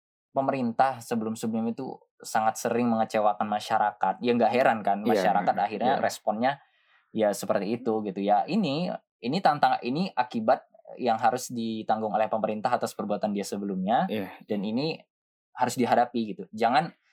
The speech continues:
Speaker 1: akhirnya dengan mudahnya merepresi masyarakat untuk melakukan ini, ini, ini gitu. Tapi nggak, nggak, tanpa menimbulkan kepercayaan. Itu
Speaker 2: Iya,
Speaker 1: kayak
Speaker 2: iya.
Speaker 1: udah rezim otoriter banget kan
Speaker 2: Iya,
Speaker 1: pasti.
Speaker 2: iya, iya.
Speaker 1: Iya, seperti itu.
Speaker 2: Oke, eh, terima kasih,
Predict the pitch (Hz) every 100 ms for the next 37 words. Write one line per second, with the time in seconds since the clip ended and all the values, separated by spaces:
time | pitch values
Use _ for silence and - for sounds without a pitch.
0 | _ _ 117 117 123 135 127 120 113 110
1 | 120 131 123 113 113 110 110 107 - 110
2 | 101 113 - 104 95 107 104 104 107 104
3 | - 104 98 - _ _ 113 113 110 113
4 | 104 107 113 151 120 98 - _ _ -
5 | 120 190 143 101 120 - - - 123 123
6 | 123 123 127 127 123 123 120 117 127 117
7 | 110 117 113 104 113 110 113 110 110 104
8 | 107 104 98 - 104 107 104 101 107 104
9 | - 117 104 - - - - - - -
10 | _ - 180 180 - - - _ _ _
11 | _ _ _ 117 110 117 110 - - 120
12 | 117 117 113 110 107 107 110 - - -
13 | - _ _ _ _ _ _ _ _ _
14 | _ _ _ _ 117 110 110 123 - 120